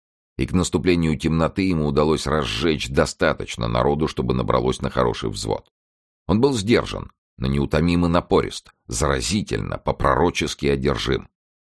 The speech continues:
Однако его добровольцы сходились с командиром поста в одном: официально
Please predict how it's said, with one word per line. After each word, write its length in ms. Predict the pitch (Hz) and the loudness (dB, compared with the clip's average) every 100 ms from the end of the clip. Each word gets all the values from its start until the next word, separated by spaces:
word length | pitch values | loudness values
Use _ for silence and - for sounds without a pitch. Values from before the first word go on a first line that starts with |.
| _ | _
Однако 400 | 71 78 120 113 | -2 2 2 2
его 180 | 107 101 | 2 4
добровольцы 600 | 95 87 101 110 98 90 | 2 4 4 2 2 -2
сходились 500 | - 82 82 82 76 | -2 -2 0 0 -2
с 80 | - | -4
командиром 580 | - 78 78 73 73 69 | -2 0 2 2 2 2
поста 380 | 71 - 78 71 | 0 0 0 0
в 80 | |
одном: 440 | 71 65 71 50 50 _ - | 0 0 0 -2 -6 _ -6
официально 1000 | 65 - 71 - 92 95 95 71 50 - | -4 -2 -6 -2 0 2 2 0 -4 -10